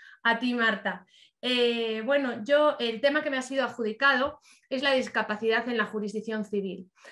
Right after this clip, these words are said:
Este es un tema nuclear de nuestra justicia. La Ley ocho barra dos mil veintiuno, que acaba de entrar en vigor, ahora hace apenas unos días, el pasado tres de septiembre, marca un hito trascendental de nuestra era.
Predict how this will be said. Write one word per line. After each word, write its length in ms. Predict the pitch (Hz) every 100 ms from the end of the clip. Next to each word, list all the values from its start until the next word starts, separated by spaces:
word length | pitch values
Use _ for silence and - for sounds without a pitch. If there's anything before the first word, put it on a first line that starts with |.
| -
Este 220 | - 277 339
es 120 | 330
un 140 | 277
tema 340 | 269 269 262 247
nuclear 580 | 233 226 226 226 226
de 80 | 214
nuestra 280 | 208 202 202
justicia. 640 | 196 196 - 185 185 190
La 100 | 196
Ley 300 | 202 226 226 220
ocho 320 | 254 254 262
barra 180 | 220 220
dos 160 | 220
mil 140 | 220 202
veintiuno, 460 | 208 208 285 330
que 60 | 247
acaba 340 | 214 190 190
de 80 | 190
entrar 260 | 196 196 196
en 100 | 196
vigor, 360 | 208 269 330
ahora 260 | 214 196 190
hace 180 | 190 190
apenas 420 | - 208 196 196
unos 200 | 185 180
días, 340 | 269 269 277
el 120 | 214
pasado 360 | - 196 208 196
tres 180 | 196 226
de 40 |
septiembre, 680 | 240 262 - 277 254 254 262 _ _ _ _
marca 480 | 269 294 302 302 302 294
un 120 | 311
hito 260 | 302 294
trascendental 920 | 269 240 240 233 233 214 208 214 220 202
de 60 |
nuestra 420 | 202 190 190 180 175
era. 240 | 185 -